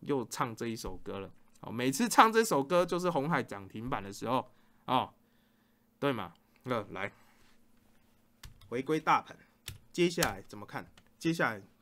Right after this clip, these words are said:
我们等一下看美股开盘的状况啊。基本上以目前来讲啊，以目前基本上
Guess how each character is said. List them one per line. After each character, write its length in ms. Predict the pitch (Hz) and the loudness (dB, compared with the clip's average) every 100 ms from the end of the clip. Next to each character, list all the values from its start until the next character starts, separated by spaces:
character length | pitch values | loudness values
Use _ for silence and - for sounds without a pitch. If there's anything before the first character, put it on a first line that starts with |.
| _ | _
我 80 | - | -6
们 180 | 135 131 | -4 -2
等 120 | 127 | -2
一 40 | 131 | 0
下 160 | 175 | 2
看 200 | 165 170 | 2 2
美 180 | 139 127 | 2 -2
股 160 | 135 117 | -4 -2
开 180 | - | 0
盘 240 | 143 - 104 - - - _ - | 0 0 -8 -12 -20 -20 _ -6
的 80 | |
状 220 | 131 151 120 | -2 -2 0
况 160 | 123 | -2
啊。 60 | 107 | -2
基 160 | 214 | 0
本 120 | 233 175 | 4 6
上 220 | 214 170 - - - | 4 4 -12 -20 -6
以 340 | 190 185 180 - | 0 0 0 -2
目 240 | 247 285 | 4 6
前 240 | 196 165 156 | 6 4 4
来 160 | 147 | 4
讲 240 | 180 151 104 | 4 0 -2
啊， 260 | 110 117 120 180 - | -4 -2 -2 -2 -6
以 160 | - 175 | 0 2
目 160 | 202 233 | 4 2
前 380 | 165 139 160 170 _ - | 0 -2 -4 -6 _ -6
基 120 | 214 | 0
本 160 | 190 139 | 2 4
上 220 | 185 | 2